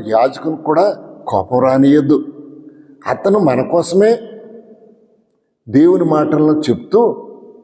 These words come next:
సమాధానకరంగా ఉండడానికి, అందరితో పాటు సమాధానకరంగా ఉండ, మన జీవితాలు కూడా సమాధానకరంగా ఉండడానికి మాత్రమే దేవుడు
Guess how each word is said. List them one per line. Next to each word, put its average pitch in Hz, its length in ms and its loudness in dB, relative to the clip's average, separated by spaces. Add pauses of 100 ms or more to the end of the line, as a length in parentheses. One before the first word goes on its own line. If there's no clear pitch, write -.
(260)
సమాధానకరంగా 165 1160 0
ఉండడానికి, 123 840 -2 (1600)
అందరితో 180 420 2
పాటు 170 220 0
సమాధానకరంగా 131 840 0
ఉండ, 120 180 -4
మన 127 260 -2
జీవితాలు 135 420 2
కూడా 139 200 -6
సమాధానకరంగా 113 840 -4
ఉండడానికి 107 500 -4
మాత్రమే 107 400 -4
దేవుడు 117 640 2